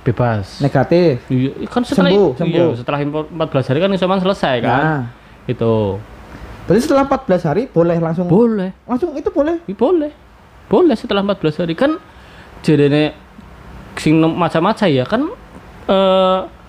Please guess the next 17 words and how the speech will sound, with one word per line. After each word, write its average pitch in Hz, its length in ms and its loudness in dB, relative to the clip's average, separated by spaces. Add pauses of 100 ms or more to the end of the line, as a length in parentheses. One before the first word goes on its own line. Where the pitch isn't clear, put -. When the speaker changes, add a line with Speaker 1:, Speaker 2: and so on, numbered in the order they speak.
(160)
Speaker 1:
covid 196 300 0
kan 311 140 0
nggak 175 180 4
langsung 156 240 2
hilang, 170 400 0
Pak. 107 400 -10
Speaker 2:
Mm-mm. 175 480 0
Speaker 1:
Tapi 156 220 -2
kan 254 260 0 (540)
jadi 135 200 2
bangkai-bangkai 127 680 0
ini 139 100 0
kan 196 160 2
ngerti 131 260 0
saya, 190 200 -2
anu 160 180 2
di 127 260 2